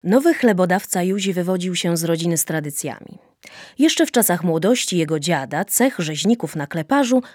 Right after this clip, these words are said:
miał się bardzo dobrze. Przy samym kleparskim ratuszu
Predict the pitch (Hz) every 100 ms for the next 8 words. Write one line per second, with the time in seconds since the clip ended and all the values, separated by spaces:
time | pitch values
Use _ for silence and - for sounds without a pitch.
0 | _ - 359 285 190 165 160 156 - -
1 | - - 220 _ _ - - - - _
2 | - 208 - 294 311 262 190 160 202 240
3 | - 170 160 - 147 - -